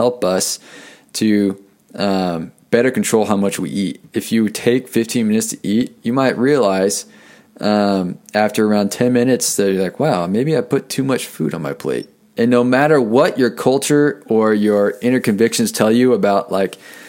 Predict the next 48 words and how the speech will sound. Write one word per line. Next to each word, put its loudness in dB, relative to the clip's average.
"I -2
need 2
to 0
finish 0
this 0
food 2
because 0
I 0
don't -2
wanna 0
waste -2
it," 0
or 0
"I -4
don't -2
wanna -4
save 0
this 0
for -4
later," 0
or -2
"I -4
wanna -2
fit -2
in 0
with -6
the -18
people -4
around -2
me," -2
whatever 2
that 0
may 0
be. 0
Um, 0
if -4
you're 4
listening 0
to 0
your 2
hunger -2
cues, -4
whenever 0
that 0
feeling 0
of -2
hunger -2
goes 0